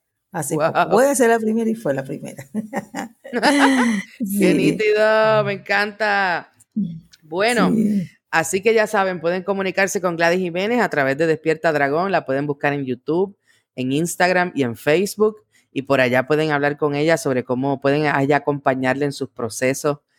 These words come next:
Speaker 2: de, de sus proyectos a través del coaching. Gracias, gracias Gladys por estar hoy en,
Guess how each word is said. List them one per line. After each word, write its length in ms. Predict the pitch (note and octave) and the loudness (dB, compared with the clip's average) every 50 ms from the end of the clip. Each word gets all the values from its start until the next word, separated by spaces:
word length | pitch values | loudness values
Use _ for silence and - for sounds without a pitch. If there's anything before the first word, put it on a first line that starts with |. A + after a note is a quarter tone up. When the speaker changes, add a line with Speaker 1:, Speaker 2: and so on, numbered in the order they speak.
| _ _ _ _ _ | _ _ _ _ _
Speaker 2:
de, 360 | C3 B2 C3 B2 A#2 A2+ A2 | -8 -2 0 2 2 2 2
de 80 | A2+ A#2 | 0 -4
sus 160 | - C3 - | -6 -8 -10
proyectos 560 | _ - A#2 G#2+ A#2+ C#3 E3 E3 - - D#3 | _ -4 -4 0 2 0 0 0 0 0 0
a 60 | C3+ - | 0 2
través 260 | A2+ A#2 A2 A2+ A#2 | 0 -2 -2 -2 -2
del 220 | C3+ C#3 C3 - | 0 -2 -2 -2
coaching. 460 | _ - B2 B2+ B2+ - - A#2 A2 A2 | _ 0 0 0 0 -2 -6 -10 -8 -2
Gracias, 360 | A2+ A#2 - - D3 C3 A#2+ | -2 -2 0 0 -2 -2 0
gracias 380 | B2 B2 B2 - D#3+ D3+ C#3 | -2 -4 -4 -4 -4 -6 -2
Gladys 280 | D3 D3+ D#3 E3+ F3+ E3 | 0 0 2 2 0 0
por 120 | E3 D#3+ D3 | -2 -2 -2
estar 240 | C3+ - D3+ D3 D3+ | -2 0 0 2 2
hoy 120 | D#3 E3 | 2 2
en, 200 | E3 E3 D#3 | 0 -2 -4